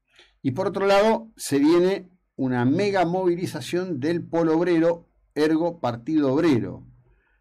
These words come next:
Es la primera vez que estos muchachos están en una causa que la abrió el fiscal Marijuán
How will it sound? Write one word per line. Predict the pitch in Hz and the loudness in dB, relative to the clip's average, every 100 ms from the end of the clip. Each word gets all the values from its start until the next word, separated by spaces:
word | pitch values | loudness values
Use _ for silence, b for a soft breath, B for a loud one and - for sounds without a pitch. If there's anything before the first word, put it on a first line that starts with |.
| _ | _
Es | 113 113 | -10 -4
la | 123 117 | -4 -2
primera | 135 180 190 180 | -2 0 0 2
vez | 180 175 | 0 -2
que | 143 | -8
estos | 139 | -6
muchachos | 131 147 165 143 127 147 165 _ _ _ _ _ _ _ _ _ | -4 -2 -4 -6 -8 -14 -16 _ _ _ _ _ _ _ _ _
están | 123 120 151 120 101 - - _ _ _ _ | -10 -6 -2 -2 -2 -10 -18 _ _ _ _
en | 117 139 | -4 -2
una | 160 - | -2 -2
causa | 139 113 110 147 | -2 -2 -4 -6
que | 113 | -4
la | |
abrió | 110 120 | -2 -4
el | 120 | -6
fiscal | 117 139 | -6 -2
Marijuán | 135 143 139 180 170 220 | -2 -2 -4 -6 -6 -8